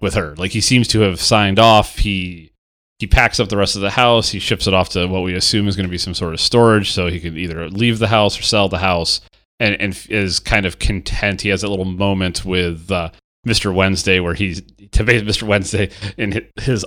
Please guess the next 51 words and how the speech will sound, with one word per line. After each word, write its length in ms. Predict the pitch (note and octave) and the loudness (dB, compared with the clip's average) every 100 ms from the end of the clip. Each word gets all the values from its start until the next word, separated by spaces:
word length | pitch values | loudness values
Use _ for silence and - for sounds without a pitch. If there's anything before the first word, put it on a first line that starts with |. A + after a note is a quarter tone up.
| G#2 | 0
awesome 320 | G2 - - | 2 2 2
way 160 | G2+ | 0
basically 320 | F#2+ F2+ - F#2 | 2 0 -2 -4
tells 340 | - F#2 F2+ | 0 0 0
him, 220 | G2 F2+ | -2 -2
like, 320 | F2+ F2 F2 - _ _ _ | -2 -4 -6 -12 _ _ _
"You 80 | C#3+ | 4
know, 360 | C#3 C#3 C3 - _ _ _ _ _ _ | 6 6 2 -2 _ _ _ _ _ _
people 400 | - E3 C#3+ C3 - | 0 2 4 4 4
are 100 | A2+ | 4
going 200 | A2+ A2 | 4 4
to 100 | F#2 | 2
judge 320 | G2+ G#2 F#2 | 2 2 2
you, 300 | F2+ E2+ D#2+ _ _ _ - | -4 -4 -8 _ _ _ 0
but 160 | A#2+ | 0
not 240 | A#2+ A2+ F#2 | 4 2 2
that 200 | G2 E2+ | 0 0
hard 440 | G2+ E2 D#2 D2+ _ | -2 -4 -4 -10 _
if 180 | G2+ - | -8 -4
you 80 | F#2 | -4
leave 200 | F2 D#2 | -4 -6
her. 280 | D#2+ D2 _ | -10 -14 _
You 100 | A2 | -2
know, 80 | F2 | 0
if 100 | F2 | 0
you 60 | |
just 160 | F#2+ F2+ | -2 -2
forget 260 | G#2 F2+ F2 | -2 -2 -2
about 260 | E2+ E2 | -2 -2
her, 140 | F2+ E2+ | -2 -2
you 120 | E2 | -2
get 160 | G2 | 0
over 220 | F#2 E2+ F2 | 0 -2 -4
it 40 | |
a 20 | |
little 180 | F2 D#2+ | -4 -6
quicker 360 | - G2+ F2 E2+ | -6 -6 -4 -6
than, 240 | E2 E2 | -6 -6
than 160 | F2 E2+ | -6 -4
some 200 | G2+ F2+ | -4 -6
people 240 | F2+ E2+ | -6 -8
may 120 | E2 | -6
think." 300 | E2 - F2+ | -8 -4 -4
And 80 | F2+ | -4
I 60 | F2 | -6
thought 160 | F2+ | -6
that 100 | E2 D#2+ | -6 -8
was 180 | E2+ F2+ | -8 -10
a 40 | |
very, 560 | E2 E2+ E2 D#2+ D#2+ D2 | -8 -6 -6 -8 -8 -8
um, 300 | D#2+ D#2 | -8 -8